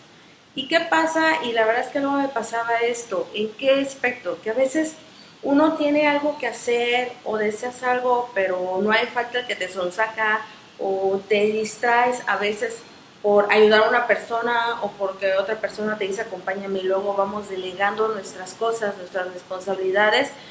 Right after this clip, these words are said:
que tenemos que hacer. Y yo ya ahorita me quería ir a la pachanga, ya quería llamar a un amigo, "¿Qué haces? Y nos vemos, y hacemos algo", pero dije: "No, tengo que grabar mi programa, mejor me quedo", ¿no? O sea, porque tengo que hacer esto. Si me voy, ya no regreso,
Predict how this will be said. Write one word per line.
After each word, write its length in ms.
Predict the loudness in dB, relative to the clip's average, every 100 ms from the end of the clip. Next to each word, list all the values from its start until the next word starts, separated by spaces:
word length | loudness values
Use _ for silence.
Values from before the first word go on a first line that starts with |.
| -20 -10 0
que 120 | 2
tenemos 480 | 4 4 4 2 0
que 120 | -2
hacer. 200 | -2 -2
Y 100 | 2
yo 100 | 4
ya 100 | 6
ahorita 220 | 4 2
me 160 | 0 0
quería 180 | 2 4
ir 60 |
a 100 | 4
la 180 | 4 2
pachanga, 480 | -2 -2 0 2 0 0
ya 320 | 2 4 2 0
quería 180 | -2
llamar 260 | -2 -2 -2
a 20 |
un 80 | -2
amigo, 560 | -2 -2 -2 0 -2 -2
"¿Qué 120 | -2
haces? 560 | 0 0 -2 -4 -6 -10
Y 100 | -10
nos 160 | -8
vemos, 540 | -2 0 0 -2 -6 -8 -10
y 60 |
hacemos 320 | -12 -14 -4
algo", 320 | -2 0 -2 -6 -14 -20 -20 -2
pero 600 | 0 2 2 2 2 0
dije: 220 | -4 -8
"No, 140 | -10 -10
tengo 220 | -10 -14
que 80 | -10
grabar 260 | -8 -6 -8
mi 80 | -8
programa, 360 | -8 -6 -8
mejor 280 | -12 -14 -18
me 120 | -18 -8
quedo", 320 | -6 -4 -6
¿no? 80 | -8
O 80 | -8
sea, 160 | -8 -10
porque 320 | -14 -18 -8
tengo 340 | -4 -2 -2
que 80 | -4
hacer 280 | -4 -2 0
esto. 260 | -2 -8 -16 -10
Si 180 | -6
me 140 | -2 0
voy, 260 | 2 2 2 -6 -20 -20 -20 -2
ya 160 | 2 4
no 120 | 4
regreso, 480 | 2 4 2 2